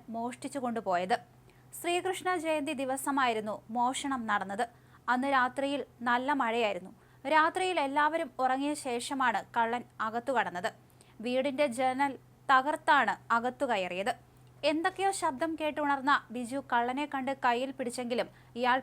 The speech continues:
പിടിവിട്ട് രക്ഷപ്പെടുകയായിരുന്നു. തുടർന്ന് പോലീസിൽ പരാതി നൽകി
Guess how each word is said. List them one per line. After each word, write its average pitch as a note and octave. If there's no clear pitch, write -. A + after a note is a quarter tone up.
പിടിവിട്ട് C4
രക്ഷപ്പെടുകയായിരുന്നു. A#3
തുടർന്ന് B3+
പോലീസിൽ D#4+
പരാതി C4+
നൽകി C#4